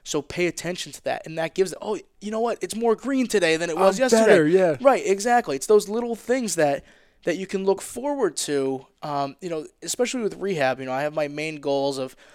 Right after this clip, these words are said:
Speaker 1: you know, we wanna increase range of motion and decrease pain and, you know, increase strength and things like that.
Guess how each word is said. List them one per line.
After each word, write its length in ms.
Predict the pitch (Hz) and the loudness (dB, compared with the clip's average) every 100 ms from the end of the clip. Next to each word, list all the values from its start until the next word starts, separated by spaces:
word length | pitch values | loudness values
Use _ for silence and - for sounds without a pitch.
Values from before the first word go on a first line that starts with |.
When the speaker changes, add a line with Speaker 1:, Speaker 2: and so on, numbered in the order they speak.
| _ | _
Speaker 1:
you 120 | 156 | -10
know, 80 | 147 | -6
we 100 | 139 | -6
wanna 300 | 139 143 135 | -6 -6 -4
increase 420 | 147 139 151 139 | -6 -8 -6 -6
range 220 | 147 143 143 | -4 -6 -6
of 60 | |
motion 380 | 135 135 131 147 | -2 -2 -2 -8
and 120 | 139 | -8
decrease 420 | 131 135 - 139 | -6 -6 -6 -6
pain 460 | - 139 131 131 131 | -6 -6 -6 -6 -6
and, 180 | 127 123 | -10 -10
you 80 | 135 | -10
know, 100 | 127 | -10
increase 360 | 131 - 139 | -12 -12 -10
strength 400 | - 135 135 131 | -8 -8 -8 -10
and 100 | 139 | -14
things 220 | 139 135 | -14 -8
like 160 | 135 127 | -8 -6
that. 260 | 131 127 | -4 -4